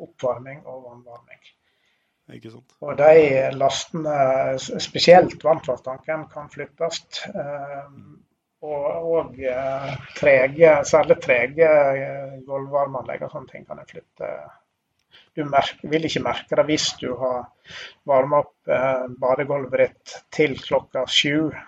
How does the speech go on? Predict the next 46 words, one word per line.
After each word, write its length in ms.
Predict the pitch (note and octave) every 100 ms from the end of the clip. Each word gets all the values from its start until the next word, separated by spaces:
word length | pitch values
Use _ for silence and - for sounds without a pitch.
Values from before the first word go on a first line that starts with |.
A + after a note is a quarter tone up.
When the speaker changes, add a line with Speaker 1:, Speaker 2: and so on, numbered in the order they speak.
| _ C#3
Speaker 1:
når 240 | C3 B2
strømmen, 500 | - D3 C#3+ C3 B2 B2+ C3+ C3+ _ _ _ _ _ _ -
strømmen 380 | - D#3+ C#3+ B2+
begynner 240 | C#3+ C3+
å 40 |
bli 100 | C3
dør, 340 | C3 D3+ D#3+ -
så 220 | - D#3+
går 200 | D3 C3
det 80 | D3
an 140 | C#3+
å 60 | -
koble 380 | C3+ B2+ D3 D3
ut 80 | -
den 180 | C3 C#3
varmen 480 | C3+ C#3+ C#3+ B2+ A#2+ _ - - - _ -
et 160 | B2+
par 140 | D3 C#3 -
timer 320 | B2+ C3 B2+
mens 180 | B2 -
den 120 | C#2
er 100 | C#2
på 80 | D2
det 120 | C#2
dyreste. 460 | C#2 C#2 - - - _ _ _ _ _ _ C#3
Uten 160 | C#3
Speaker 2:
Ikke 140 | A#2 A2+
sant, 180 | B2+ -
Speaker 1:
at 60 |
Speaker 2:
for 80 | C3
da 60 | B2
har 100 | A#2
du 80 | A2
magasinert, 840 | A2+ A2+ A#2 A#2 A2 A#2+ _ - -
Speaker 1:
Ja. 160 | D3+ -
Speaker 2:
eh, 120 | A2+
varmen 400 | A#2+ A2 G2 A2+
enten 380 | A#2 G#2+ - A#2
i, 220 | G#2+ G2 _ _ C3
i 40 |
gulvet 340 | A#2 G#2+ A2
eller 200 | A2 A2+
i 40 | A2+
tanken 440 | A#2 G2+ - A2
eller 200 | A2+ A#2+
Speaker 1:
Ja. 100 | D3+